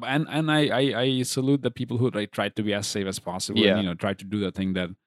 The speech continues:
Speaker 1: they love with, with, you know, 'cause, like, mental health is also important. So,
Speaker 2: Mm-hmm.
Speaker 1: so I, you know, people did it, what they needed to. And I think people did a good job with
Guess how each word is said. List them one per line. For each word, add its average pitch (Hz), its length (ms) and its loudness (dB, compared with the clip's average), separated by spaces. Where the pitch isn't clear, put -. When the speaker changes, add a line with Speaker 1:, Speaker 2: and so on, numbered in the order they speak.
Speaker 1:
they 98 160 2
love 92 460 0
with, 92 280 2
with, 90 280 -2
you 90 180 -4
know, 78 260 -6
'cause, 92 140 0
like, 107 140 0
mental 104 360 -4
health 92 240 -4
is 95 100 -6
also 95 220 -2
important. 110 640 -2
So, 123 180 0
Speaker 2:
Mm-hmm. 104 320 0
Speaker 1:
so 90 240 -4
I, 87 160 -6
you 101 120 -2
know, 82 240 -4
people 101 260 -2
did 92 260 -2
it, 92 200 -2
what 90 260 -4
they 92 100 -4
needed 92 380 -2
to. 107 120 0
And 92 260 -2
I 90 60 -8
think 92 220 -4
people 92 340 -2
did 90 160 -2
a 90 80 -2
good 87 240 -4
job 87 320 -4
with 87 160 -4